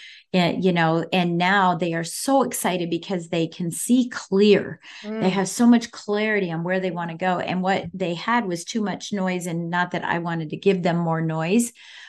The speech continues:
Speaker 1: but there was too much noise. But I'm so good at dissecting
Speaker 2: I love
Speaker 1: and
Speaker 2: that.
Speaker 1: pulling all those pieces apart and got rid of the Linus factor, right? The poof, poof of dust. <laughs>
Speaker 2: Mm-hmm.
Speaker 1: And they're just so excited. And,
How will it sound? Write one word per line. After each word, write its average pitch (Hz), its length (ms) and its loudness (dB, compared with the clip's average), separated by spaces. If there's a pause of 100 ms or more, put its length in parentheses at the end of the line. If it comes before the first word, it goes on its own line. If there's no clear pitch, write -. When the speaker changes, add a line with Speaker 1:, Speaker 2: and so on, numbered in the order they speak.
(120)
Speaker 1:
but 185 320 -2
there 196 140 2
was 190 180 0
too 220 160 -6
much - 260 -6
noise. 185 180 -2
But 175 120 -6
I'm 202 180 -2
so 220 280 -4
good 202 180 -2
at 175 160 -6
dissecting 247 960 -2 (160)
Speaker 2:
I 180 100 -10
love 170 140 -6
Speaker 1:
and 196 120 0
Speaker 2:
that. 175 80 -6
Speaker 1:
pulling 226 280 4
all 208 120 2
those 190 200 0
pieces 202 420 -2
apart 185 380 -2
and 175 220 -8
got 185 200 4
rid 190 160 2
of 185 80 2
the 170 140 0
Linus 185 540 0
factor, 202 580 -2
right? 180 280 -2
The 165 160 -4
poof, 214 320 -6
poof 208 380 0 (260)
of 170 120 -2
dust. 196 540 4
<laughs> - 60 -20 (380)
Speaker 2:
Mm-hmm. 190 320 -10
Speaker 1:
And 202 400 4
they're 240 280 6
just 247 260 -4
so 240 160 0
excited. - 480 -6 (160)
And, 185 480 -4